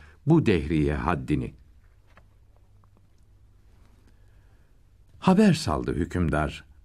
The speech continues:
Ahmet bin Harp'e hemen. O dahi hükümdara buyurdu ki cevaben, "Hazırlayın sarayda münazara yerini. Ben biraz gecikirim. Az beklesin o beni."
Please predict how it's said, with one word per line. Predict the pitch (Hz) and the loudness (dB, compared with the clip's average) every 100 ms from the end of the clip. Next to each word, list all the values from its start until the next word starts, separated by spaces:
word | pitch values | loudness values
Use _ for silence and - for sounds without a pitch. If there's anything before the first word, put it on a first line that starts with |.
| - - - | -20 -6 0
Ahmet | 127 120 131 127 - | 0 2 0 -2 -2
bin | 95 | -2
Harp'e | 76 85 69 78 | 0 -2 -2 -2
hemen. | 78 76 82 127 - - - _ _ _ _ - - | -2 -2 -2 -2 -6 -18 -20 _ _ _ _ -20 -2
O | 214 139 | 0 2
dahi | 85 82 78 | 0 -2 0
hükümdara | 123 123 123 107 98 90 | 0 2 2 2 0 0
buyurdu | 95 95 101 147 | 0 0 0 -2
ki | - | -2
cevaben, | 78 73 71 69 87 113 - - _ - _ - - _ - - - - - - | -2 0 -2 -2 -4 -4 -10 -20 _ -20 _ -20 -20 _ -20 -20 -20 -20 -20 -10
"Hazırlayın | - 165 147 156 143 95 69 69 | 0 2 4 4 4 2 -4 -6
sarayda | 71 - 73 69 69 73 65 62 - - | -8 -4 -2 -2 -4 -4 -6 -8 -16 -4
münazara | 117 95 80 76 76 65 | 0 2 0 -2 -4 -2
yerini. | 64 60 57 53 53 - _ _ _ _ _ - _ 208 | -2 -4 -4 -8 -12 -16 _ _ _ _ _ -20 _ 0
Ben | 185 95 | 2 4
biraz | 90 92 90 76 | 2 2 -2 -2
gecikirim. | 78 78 76 78 55 - - - - _ - - | -2 -2 -4 -4 -6 -8 -16 -20 -20 _ -20 -2
Az | 175 139 107 | 0 0 -2
beklesin | 101 - 95 - 98 | -2 -2 -2 -2 -2
o | 60 - | -2 -6
beni." | 50 50 | -6 -8